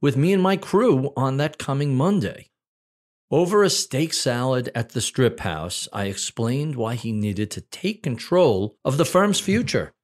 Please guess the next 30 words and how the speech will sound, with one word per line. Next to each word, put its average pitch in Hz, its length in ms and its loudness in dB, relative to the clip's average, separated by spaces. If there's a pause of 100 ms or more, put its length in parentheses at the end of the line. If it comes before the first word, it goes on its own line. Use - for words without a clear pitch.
(140)
His 170 180 2
partner 240 520 0
was 175 200 2
just - 360 0
standing 147 460 0
in 143 40 0
the 131 80 0
way 120 180 2
of 113 100 0
his 110 180 -2
success 120 640 0
with 135 160 -2 (160)
too 311 200 -8
many 220 220 0
examples 113 640 -2
to - 160 -4
list. 208 540 0 (340)
The 147 100 4
biggest 208 460 4
one, 165 340 4
the 143 100 2
portfolio 151 1000 0
was 131 220 0
in 185 260 -2
the 170 80 0
green 110 640 0
in 87 140 -8
two 113 180 -4
thousand 110 480 -2
eight. 131 320 2